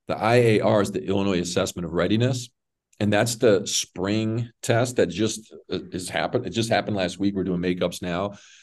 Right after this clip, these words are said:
But the spring annual test, this is the state of Illinois Assessment of Readiness. And this goes out to students that when we think about, uh, third to eighth grade,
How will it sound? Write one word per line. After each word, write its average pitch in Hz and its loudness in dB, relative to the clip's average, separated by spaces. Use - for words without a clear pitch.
But 110 0
the 104 0
spring 127 0
annual 127 4
test, 104 0
this 107 -2
is 104 0
the 85 -2
state 110 0
of 104 0
Illinois 95 0
Assessment 98 2
of 101 -2
Readiness. 90 -2
And 98 -2
this 113 2
goes 110 2
out 95 0
to 95 -6
students 92 -2
that 87 -4
when 92 -4
we 90 -4
think 98 -4
about, 87 -2
uh, 87 -6
third 98 2
to - -2
eighth 90 -4
grade, 92 -2